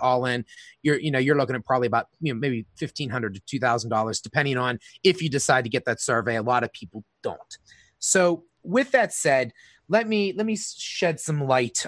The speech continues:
um, on this. Um, one of the things that I recommend, um, is get with me and get with your lender early on. Because if you let us know what area you're looking in,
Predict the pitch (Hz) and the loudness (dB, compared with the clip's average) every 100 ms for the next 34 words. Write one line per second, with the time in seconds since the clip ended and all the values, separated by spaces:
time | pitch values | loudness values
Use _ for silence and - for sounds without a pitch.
0 | 127 127 123 120 131 120 117 92 - - | -2 0 0 -2 -2 -2 -2 -4 -4 -4
1 | - 139 135 131 123 - - - _ _ | -2 -2 0 -2 -8 -12 -20 -20 _ _
2 | _ _ _ _ - 170 202 277 233 240 | _ _ _ _ -6 2 2 2 0 -2
3 | - 175 170 156 - - 131 143 135 135 | 2 2 2 0 -4 -8 -2 4 4 2
4 | 127 131 147 147 - - 151 156 165 123 | 0 4 4 2 -6 -2 0 2 2 0
5 | 101 98 - _ _ _ _ 147 139 127 | -2 -6 -12 _ _ _ _ 2 4 2
6 | 123 123 _ _ - 156 123 - _ 160 | -2 -8 _ _ -2 0 -2 -8 _ -16
7 | 131 117 180 233 226 233 160 151 143 139 | -14 0 2 2 0 -2 0 2 2 -2
8 | - _ _ _ _ 165 139 175 170 165 | -6 _ _ _ _ -2 2 2 2 2
9 | 165 151 139 135 135 - 151 143 123 113 | 2 4 2 2 0 0 0 2 2 0
10 | 87 80 - - - 170 165 175 147 135 | -2 -6 -10 -20 -4 -2 4 4 2 -2
11 | 165 156 208 262 233 170 156 151 151 135 | -2 2 2 2 0 0 2 2 2 -2
12 | 123 139 160 151 147 147 143 143 131 135 | -2 0 0 2 4 4 2 2 2 2
13 | 131 131 127 127 | 2 0 -4 -4